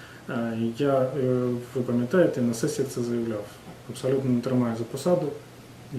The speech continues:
Є таке проект рішення сьогодні зареєстрований, я його буду ініціювати. Я можу сказати, що сьогодні, відповідно, після того, як міський голова зірвав сесію,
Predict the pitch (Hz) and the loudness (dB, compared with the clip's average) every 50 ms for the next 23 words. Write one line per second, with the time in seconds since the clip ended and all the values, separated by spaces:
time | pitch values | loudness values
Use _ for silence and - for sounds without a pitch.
0 | 113 120 135 143 139 135 - - 131 120 117 113 113 - - 120 120 117 - - | -2 2 2 2 2 2 0 0 -2 -2 -2 -2 -4 -4 -4 -2 -2 -4 -2 -2
1 | 165 180 - - 156 135 - 143 139 135 131 131 127 127 123 120 117 127 127 127 | -2 -2 0 -2 -4 -4 -2 -2 -2 -2 0 0 0 0 2 2 0 0 2 0
2 | 123 123 - 131 131 123 120 120 117 117 117 113 113 127 127 123 120 117 120 131 | 0 -2 -2 -4 -4 -2 0 0 0 0 0 0 0 0 0 2 0 0 -2 -4
3 | 131 131 123 120 117 113 - - 117 110 107 107 - 127 131 135 135 127 127 - | -2 0 0 0 0 -2 -4 -10 -10 -10 -10 -8 -6 -6 -4 -2 -2 -2 -4 -2
4 | - 139 135 143 139 - 113 - - - - 139 127 123 123 120 117 117 - 123 | 0 2 2 2 2 0 -4 -6 -8 -4 -2 0 2 2 2 0 0 -2 0 0
5 | 120 117 113 110 - 120 - - - 110 110 - - - - - - - - 135 | 0 0 -2 -4 -4 -8 -6 -6 -8 -8 -8 -10 -14 -18 -20 -20 -20 -10 -2 0
6 | 127 127 123 117 - - 123 - - 135 127 127 127 123 127 120 117 123 120 120 | 2 4 2 2 0 -4 -8 -6 -2 0 2 2 4 4 4 2 2 0 0 0
7 | 123 117 - - 175 170 170 - 143 | 0 -2 0 2 2 2 2 0 -2